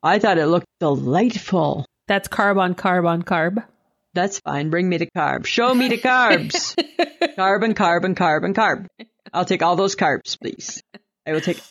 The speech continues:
Speaker 1: every carb you have.
Speaker 2: <laughs>
Speaker 1: And it looked, but it looked so, so good, like mouth-watering good.
Speaker 2: Oh, okay.
Speaker 1: Right? So the bread was toasty like a grilled cheese.
Speaker 2: Mm-hmm.
Speaker 1: And then you could just see the melty Kraft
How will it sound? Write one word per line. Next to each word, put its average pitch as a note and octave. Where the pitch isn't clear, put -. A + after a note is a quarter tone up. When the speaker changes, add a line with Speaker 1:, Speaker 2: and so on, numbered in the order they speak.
Speaker 1:
every B3+
carb F3+
you F3+
have. E3
Speaker 2:
<laughs> C#4+
Speaker 1:
And G#3
it G#3
looked, A3+
but A3+
it G3+
looked A3
so, G#3
so G3
good, E3+
like F3+
mouth-watering F#3+
good. C3+
Speaker 2:
Oh, F4
okay. G4+
Speaker 1:
Right? C#4
So G#3
the G3+
bread G3+
was F#3+
toasty G3
like G#3+
a -
grilled A3+
cheese. A#3
Speaker 2:
Mm-hmm. G#3
Speaker 1:
And F3
then F3
you F#3+
could F3+
just F3+
see G3
the F3
melty F3+
Kraft E3+